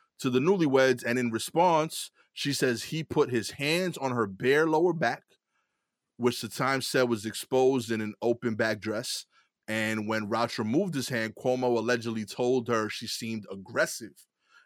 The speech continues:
as he put his hands on her cheeks. Uh, then Cuomo asked if he could kiss her, um, and Rauch said, uh, she distanced herself as he tried to come closer at this time.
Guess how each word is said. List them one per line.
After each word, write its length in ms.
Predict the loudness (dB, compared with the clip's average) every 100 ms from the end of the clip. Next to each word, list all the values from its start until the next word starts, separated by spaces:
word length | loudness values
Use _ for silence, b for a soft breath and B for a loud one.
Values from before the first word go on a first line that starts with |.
| -6
as 200 | -4 -2
he 100 | -2
put 360 | -2 4 4 6
his 240 | 2 2
hands 340 | 0 2 2 2
on 80 | 2
her 140 | 0
cheeks. 680 | 2 2 2 0 -2 -2 -8 b b b b _ _ _ 0
Uh, 420 | 2 2 2 0
then 300 | 4 4 4
Cuomo 400 | 2 2 4 4 4
asked 340 | 0 -2 -2 -2
if 120 | 0
he 100 | 0
could 240 | -2 -4
kiss 300 | 4 4 6
her, 220 | 2 2 b b b _ _
um, 400 | 0 2 0 -2 -4 -4
and 320 | -2 -2 4
Rauch 280 | 4 4 2
said, 320 | 2 2 2
uh, 220 | 2 0
she 220 | 0 -2 0
distanced 440 | 0 0 -2 -4
herself 400 | -4 0 -2 -2
as 180 | -6 -6
he 100 | -6
tried 300 | -4 -2 -4
to 80 | -8
come 180 | -10 -8
closer 380 | -6 -6 -6 -12
at 100 | -14
this 140 | -16
time. 200 | -14 -16